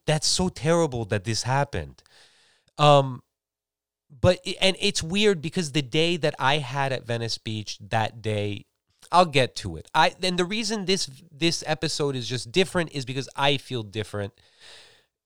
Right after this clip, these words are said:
I, I just feel like I need to sort of get this sort of out and stuff like that.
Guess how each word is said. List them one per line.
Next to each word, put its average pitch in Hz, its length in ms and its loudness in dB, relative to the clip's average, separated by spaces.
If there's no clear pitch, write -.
I, 143 300 4
I 147 120 4
just 147 200 -2
feel 151 160 0
like 131 160 2
I 120 80 2
need 117 200 -6
to 110 100 -4
sort - 180 -6
of 104 100 -8
get 104 220 -2
this 110 160 -6
sort 101 200 -4
of 92 160 -10
out 90 260 -4
and 95 160 -8
stuff - 280 -8
like 87 220 -12
that. 80 220 -12